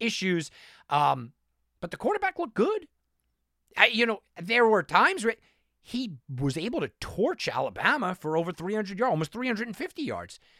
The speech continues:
three touchdowns, right? He threw the ball fifty times. Again, I don't see that being a winning formula for Georgia. So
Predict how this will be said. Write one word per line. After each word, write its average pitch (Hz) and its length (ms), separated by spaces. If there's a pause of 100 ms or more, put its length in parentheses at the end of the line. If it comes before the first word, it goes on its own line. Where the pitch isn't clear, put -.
three 220 220
touchdowns, - 680 (200)
right? 220 320 (220)
He 262 120
threw 240 200
the 262 80
ball 220 160
fifty 202 340
times. 214 400 (220)
Again, 151 420 (260)
I 170 60
don't 262 220
see 269 160
that 208 240
being 202 180
a 190 120
winning 160 320
formula 151 440
for 202 120
Georgia. 254 360 (400)
So 269 360